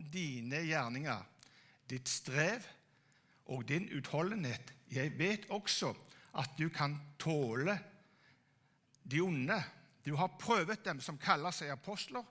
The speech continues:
men ikke er det. Og du har funnet at de er løgnere. Du har holdt ut, og du har tålt mye for mitt navns skyld, og ikke gått trett. Men dette har jeg imot deg.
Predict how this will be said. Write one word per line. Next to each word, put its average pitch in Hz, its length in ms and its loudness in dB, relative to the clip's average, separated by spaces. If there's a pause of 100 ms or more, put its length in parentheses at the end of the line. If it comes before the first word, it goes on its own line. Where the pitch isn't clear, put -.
(260)
men - 220 -6
ikke - 420 -4
er 165 100 0
det. 113 140 2 (400)
Og 131 100 -6
du 143 80 0
har 156 80 2
funnet 220 640 2 (260)
at 123 180 -4
de 127 80 -2
er 131 140 2
løgnere. 156 460 0 (720)
Du 135 100 0
har 143 100 0
holdt 202 380 2
ut, 240 360 0 (460)
og 135 120 -6
du 143 120 -2
har 151 320 4
tålt 214 440 0
mye 175 280 2
for 151 160 -2
mitt 143 200 -4
navns 165 520 0
skyld, 202 280 0 (340)
og - 120 -6 (220)
ikke 208 480 -2
gått - 240 -2
trett. - 400 0 (560)
Men 139 280 0
dette - 600 -2
har 190 300 0 (240)
jeg 160 240 -4
imot 170 260 -2
deg. 120 160 0